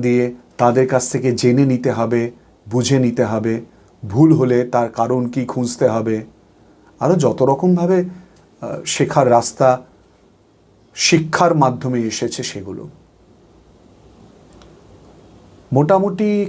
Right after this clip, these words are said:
কাজে জয়েন করার পর যতদূর মনে পড়ছে মাস ছয়েক কেটেছে। হঠাৎ কানে এলো কলাপাতাটা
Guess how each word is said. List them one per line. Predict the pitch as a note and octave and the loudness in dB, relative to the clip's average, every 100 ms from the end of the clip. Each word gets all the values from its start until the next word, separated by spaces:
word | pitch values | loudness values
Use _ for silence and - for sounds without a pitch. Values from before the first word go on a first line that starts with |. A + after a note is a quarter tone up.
| - | 0
কাজে | C#3 C#3 E3 E3+ E3 | 0 4 4 4 4
জয়েন | C#3 C3+ C#3+ | 2 0 -2
করার | C#3+ D3 D3 D3 | 0 2 4 2
পর | D#3 D3 C#3+ D3 D3 D3 - _ _ _ _ _ _ - | 0 0 2 2 0 -2 -10 _ _ _ _ _ _ -14
যতদূর | B2+ C3+ D3+ D#3 E3+ | -4 -2 0 2 2
মনে | D#3 D#3+ D#3+ | 2 2 0
পড়ছে | D#3+ D#3+ F3+ | -4 -6 -4
মাস | D3+ B2+ C3+ - | -2 -2 -2 -4
ছয়েক | - F3+ F#3 F#3 | -2 0 0 -2
কেটেছে। | B2+ - - - - _ _ _ _ _ _ _ _ _ _ _ _ _ - _ - - - | -6 -6 -10 -12 -18 _ _ _ _ _ _ _ _ _ _ _ _ _ -20 _ -20 -20 -4
হঠাৎ | D#3+ D#3 D#3 - | -2 0 -2 -4
কানে | - C3+ C#3 | -4 -2 0
এলো | E3 B2 G#2+ A#2+ - _ _ _ _ - | 0 0 -4 -8 -18 _ _ _ _ -2
কলাপাতাটা | B2 A#2+ B2+ D3 D#3+ D#3+ B2 | 0 2 0 -2 -2 -2 -2